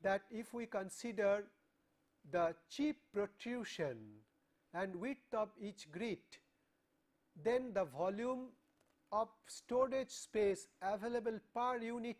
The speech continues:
time is equal to, is given by this expression. And what is the material removal rate per minute? That is equal to the table speed into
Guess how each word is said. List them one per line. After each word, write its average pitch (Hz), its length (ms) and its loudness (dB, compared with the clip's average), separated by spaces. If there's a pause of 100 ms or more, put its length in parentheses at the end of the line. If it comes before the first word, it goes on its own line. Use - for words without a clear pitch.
time 196 300 2
is 208 220 -6
equal 208 440 -2
to, 208 220 -4 (440)
is 202 220 -4
given 202 320 -2
by 190 180 2
this 175 260 -4
expression. 156 640 -2 (720)
And 202 200 -4
what 240 180 -2
is 277 160 -4
the 254 120 0
material 247 520 -2
removal 240 520 -4 (100)
rate 247 300 0
per 240 240 0
minute? 226 300 -4 (120)
That 202 220 -2
is 226 180 -6
equal 226 340 -4 (100)
to 220 220 -8 (1900)
the 156 240 0
table 233 320 0
speed 240 480 -4 (560)
into 233 600 -6